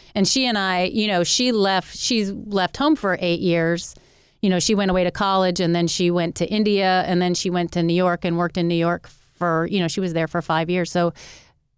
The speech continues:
so I guess it's been, like, almost ten years that she's been gone. Anyway, so we had a clean break in terms of her growing up and becoming her own separate identity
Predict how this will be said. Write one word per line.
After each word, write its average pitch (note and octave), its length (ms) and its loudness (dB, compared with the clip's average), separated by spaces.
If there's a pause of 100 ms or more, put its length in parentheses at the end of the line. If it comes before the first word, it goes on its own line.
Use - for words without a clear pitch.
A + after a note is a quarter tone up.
so - 120 -8
I D#3+ 60 -2
guess B3 140 -2
it's G3 120 -2
been, D3 140 -4
like, C3+ 220 -4
almost D3 280 -6
ten G3+ 160 -4
years E3 180 -4
that - 140 -8
she's D3+ 140 -6
been D#3 160 -6
gone. D#3+ 280 -4
Anyway, F#3+ 500 0 (280)
so B3+ 180 0
we D#4 120 4
had C#4+ 140 2
a G3 40 0
clean A3 380 0
break F#3+ 560 -2 (340)
in G#3 140 2
terms G3+ 340 0
of F3+ 180 0
her G#3 220 -2
growing F#3 400 2
up F3+ 160 0
and F3 120 0
becoming F3 360 0
her E3+ 220 0
own E3 380 2
separate D#3+ 440 -2
identity E3+ 680 0